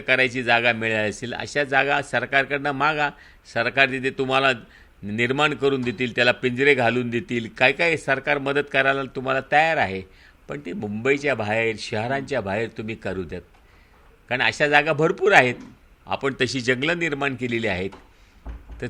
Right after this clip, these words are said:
त्या दृष्टिकोनातनं सर्व जैन बांधवांना मी ही विनंती करेल की मी ह्याच्यातून गेलो आहे. तुम्हाला सांगायची गोष्ट की जी माझी मुलगी, रात्र रात्र आपण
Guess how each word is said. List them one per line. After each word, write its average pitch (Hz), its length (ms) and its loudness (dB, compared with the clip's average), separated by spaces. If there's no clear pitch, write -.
त्या 151 180 10
दृष्टिकोनातनं 139 1000 0
सर्व 147 280 4
जैन 143 420 6
बांधवांना 143 580 4
मी 139 160 0
ही 135 140 0
विनंती 120 480 -2
करेल 107 500 -2
की 123 60 -8
मी 143 220 -4
ह्याच्यातून 147 500 -4
गेलो 107 300 0
आहे. 85 120 -4
तुम्हाला 117 300 -4
सांगायची 107 580 -6
गोष्ट 104 360 -4
की 117 140 -8
जी 117 260 -4
माझी 110 380 -4
मुलगी, 90 640 -6
रात्र 113 760 -8
रात्र 113 440 -6
आपण 135 560 -10